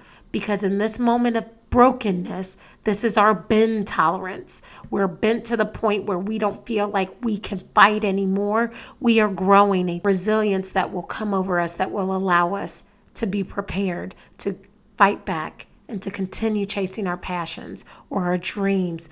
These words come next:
or to figure out the communication with the love that we've lost or the communication that we've lost or the,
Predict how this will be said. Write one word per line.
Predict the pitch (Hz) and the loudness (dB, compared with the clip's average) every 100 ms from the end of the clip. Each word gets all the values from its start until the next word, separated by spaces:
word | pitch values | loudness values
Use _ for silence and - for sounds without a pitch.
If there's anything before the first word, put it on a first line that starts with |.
| - - | -18 -10
or | - 190 | -4 -4
to | 185 | -4
figure | - 240 214 214 | -2 -2 0 2
out | 190 190 | 2 0
the | 190 | -4
communication | 196 202 196 190 190 190 180 208 196 | -4 -2 -2 -2 -4 -6 -4 -6 -8
with | 196 - | -8 -4
the | 196 | -4
love | 208 202 196 190 | 0 2 0 0
that | 196 - | -6 -4
we've | 202 160 | -10 -8
lost | 185 143 - - - - - - - | -8 -8 -8 -8 -10 -18 -20 -16 -4
or | 214 | -2
the | 202 | -2
communication | 196 208 202 196 196 - 180 - 190 | -2 -2 0 -2 -2 -4 -4 -6 -6
that | - - | -8 -10
we've | 185 - | -12 -8
lost | - - - - - - - - | -6 -6 -6 -10 -12 -20 -18 -12
or | - 220 208 | -2 0 2
the, | 196 190 | 2 0